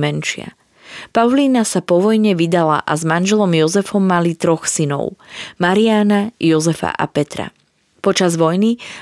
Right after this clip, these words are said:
bol tiež v odboji a aktívne sa zúčastňoval povstaleckých bojov. Jozef bol ekonóm u lesníkov. Krátko potom však prišla ďalšia ťažká skúška – kolektivizácia.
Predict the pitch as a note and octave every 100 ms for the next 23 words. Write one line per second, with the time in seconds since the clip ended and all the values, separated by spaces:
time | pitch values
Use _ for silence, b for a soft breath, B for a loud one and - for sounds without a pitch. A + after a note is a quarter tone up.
0 | B G#3 G3+ C4 B3 F3 E3 F3 G3 A3
1 | G#3 - - - - G#3+ G3+ - D#3+ E3
2 | F3+ A3 - G3+ E3+ D3+ D#3+ E3 - F#3+
3 | F#3 - - E3+ D3+ D3 C#3+ - F3 -
4 | B B B B F#3+ F3 E3 D#3 D3 -
5 | F3+ - A3+ A3 G#3 - F3 E3 - -
6 | - - - E2 - B B B - F#3+
7 | F3 - D#3 E3+ E3 A3+ A3 A#3 - G#3+
8 | G3 G#3+ F#3+ F#3 G3 F#3+ D#3+ D3 - D#3
9 | D3 - D#3 D3+ - F#3+ F#3 - _ -
10 | F3+ D#3 - - - - - - - -